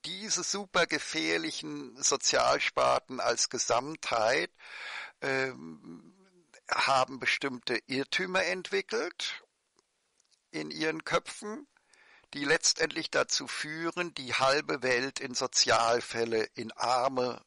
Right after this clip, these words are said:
in Hungernde, in Leidende zu verwandeln, weil dann die Spenden an ihre Organisationen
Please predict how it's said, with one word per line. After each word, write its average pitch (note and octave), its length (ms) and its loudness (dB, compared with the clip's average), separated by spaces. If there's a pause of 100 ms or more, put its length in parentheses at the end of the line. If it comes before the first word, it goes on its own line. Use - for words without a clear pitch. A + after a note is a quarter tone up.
(120)
in A#2 220 -8
Hungernde, C3 680 0 (460)
in A#2 160 -6
Leidende A#2 720 2
zu - 180 0
verwandeln, F3+ 1000 0 (120)
weil G#2 320 2
dann C3 300 0
die C3+ 160 -6
Spenden C#3+ 640 0
an A#2+ 220 0
ihre B2+ 340 0
Organisationen G#2+ 1080 0